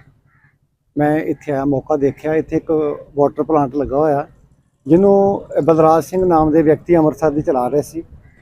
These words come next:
ਕਰੀਬ ਦੋ ਸਾਲ ਤੋਂ ਉਹਨਾਂ ਨੇ ਬਲਵਿੰਦਰ ਸਿੰਘ ਨਾਮੀ ਧਾਰੋਵਾਲੀ ਦੇ ਵਿਅਕਤੀ ਨੇ, ਉਹਨਾਂ ਨੂੰ ਅੱਗੇ ਇਹ ਪਲਾਂਟ ਜਿਹੜਾ ਚਲਾਉਣ ਵਾਸਤੇ ਦੇ ਦਿੱਤਾ।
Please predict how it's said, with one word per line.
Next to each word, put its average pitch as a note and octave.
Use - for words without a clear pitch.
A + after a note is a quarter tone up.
ਕਰੀਬ G3
ਦੋ F3+
ਸਾਲ F3+
ਤੋਂ F#3+
ਉਹਨਾਂ F#3
ਨੇ F#3+
ਬਲਵਿੰਦਰ D#3+
ਸਿੰਘ E3+
ਨਾਮੀ D#3+
ਧਾਰੋਵਾਲੀ C#3
ਦੇ D#3
ਵਿਅਕਤੀ C#3+
ਨੇ, D#3+
ਉਹਨਾਂ F#3+
ਨੂੰ G#3
ਅੱਗੇ F#3
ਇਹ G3
ਪਲਾਂਟ E3+
ਜਿਹੜਾ E3
ਚਲਾਉਣ D3+
ਵਾਸਤੇ C#3+
ਦੇ C#3
ਦਿੱਤਾ। A#2